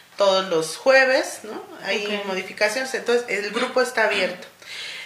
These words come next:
Speaker 1: Eh, pueden ya sea seguir en mis páginas, eh, mis redes sociales de psicóloga Linda Lora o en la página de Terapia de Acción.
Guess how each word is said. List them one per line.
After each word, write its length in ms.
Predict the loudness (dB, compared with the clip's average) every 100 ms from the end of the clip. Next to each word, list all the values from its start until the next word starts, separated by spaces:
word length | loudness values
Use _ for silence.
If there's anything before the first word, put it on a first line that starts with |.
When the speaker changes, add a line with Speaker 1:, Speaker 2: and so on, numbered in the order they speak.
| 4
Speaker 1:
Eh, 440 | 6 8 8 8 8
pueden 680 | 8 8 4 0 -2 0 4
ya 140 | 6
sea 240 | 6 4
seguir 220 | 4 2 2
en 160 | 0
mis 280 | 0 -2 0
páginas, 580 | 0 0 0 -2 -4 -4
eh, 260 | -2 -2 -2
mis 240 | -4 -4
redes 220 | 0 -2 -2
sociales 520 | -4 0 0 0 -2
de 400 | -2 -2 -2 -4
psicóloga 560 | -8 -6 -2 0 0
Linda 320 | -2 -2 0 0
Lora 400 | 0 0 0 0
o 260 | 0 2 2
en 340 | 0 -4 -4
la 140 | -2 -2
página 300 | -4 -2 -2
de 100 | -2
Terapia 420 | -2 -2 -2 -2
de 120 | -4
Acción. 360 | -6 -4 -4